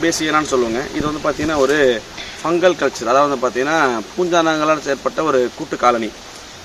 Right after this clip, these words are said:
அஹ், முழுக்க முழுக்க ஒரு நன்மை செய்யக்கூடிய பூஞ்சானங்கள் அடங்கியிருக்கும். இதோட வேலைகள் என்னன்னா,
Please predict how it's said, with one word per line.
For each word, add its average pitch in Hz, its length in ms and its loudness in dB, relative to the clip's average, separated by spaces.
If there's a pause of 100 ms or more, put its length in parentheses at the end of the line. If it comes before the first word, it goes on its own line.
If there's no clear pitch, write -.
(120)
அஹ், 135 180 8
முழுக்க 165 300 0
முழுக்க 165 340 4
ஒரு 147 160 4 (480)
நன்மை 170 240 2
செய்யக்கூடிய 147 380 -4
பூஞ்சானங்கள் 147 420 2
அடங்கியிருக்கும். 117 400 0
இதோட 120 140 0
வேலைகள் 147 420 4
என்னன்னா, 120 220 -2